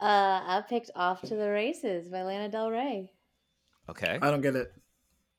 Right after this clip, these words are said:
Speaker 3: I just scrolled through my playlist and I decided to pick Ric Flair Drip by Offset because I'm pretty sure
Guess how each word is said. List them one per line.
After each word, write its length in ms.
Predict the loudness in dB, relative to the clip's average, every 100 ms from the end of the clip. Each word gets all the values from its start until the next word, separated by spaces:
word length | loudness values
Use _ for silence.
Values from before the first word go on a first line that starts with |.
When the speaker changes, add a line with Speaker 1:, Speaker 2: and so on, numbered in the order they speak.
| 10
Speaker 3:
I 160 | 10
just 220 | 12 8 6
scrolled 260 | 6 4
through 160 | 4 4
my 140 | 4
playlist 560 | 6 6 8 6 4 2
and 100 | 2
I 120 | 2
decided 520 | 2 2 4 4 2 0
to 160 | -4
pick 300 | -2 -2 -2 -8 -18 -8
Ric 260 | 0 0 0
Flair 320 | 0 4 4
Drip 400 | 2 0 0 2
by 140 | 2
Offset 540 | 2 0 0 -2 -2 -4 -10 _ _
because 640 | -8 -4 0 2 4 2
I'm 160 | -2 -4
pretty 340 | -4 -2 0
sure 540 | 0 0 2 2 0